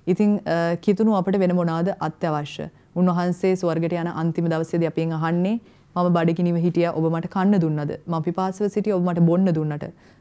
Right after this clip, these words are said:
වස්ත්‍රයක් නැතුව හිටියා, ඔබ මට වස්ත්‍ර දුන්නද? මම ඔත්පලව සිටියා, ඔබ මාව බලන්න ආවද?" ඉතින් මේ සතිය පුරාවටම මේ පුවත්පත්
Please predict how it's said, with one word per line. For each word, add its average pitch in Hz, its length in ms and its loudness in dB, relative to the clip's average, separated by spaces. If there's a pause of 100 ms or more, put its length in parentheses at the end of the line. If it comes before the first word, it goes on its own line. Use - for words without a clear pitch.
(160)
වස්ත්‍රයක් 175 560 0
නැතුව 180 240 0
හිටියා, 190 240 2
ඔබ 170 160 2
මට 165 140 -6
වස්ත්‍ර 165 400 -2
දුන්නද? 180 380 2 (480)
මම 185 140 2 (100)
ඔත්පලව 214 440 2
සිටියා, 180 280 0
ඔබ 160 60 0
මාව 165 220 0
බලන්න 156 300 0
ආවද?" 147 300 -2 (320)
ඉතින් 220 360 2 (320)
මේ 175 100 2
සතිය 175 280 -2
පුරාවටම 185 600 0 (440)
මේ 160 100 0
පුවත්පත් 165 520 -4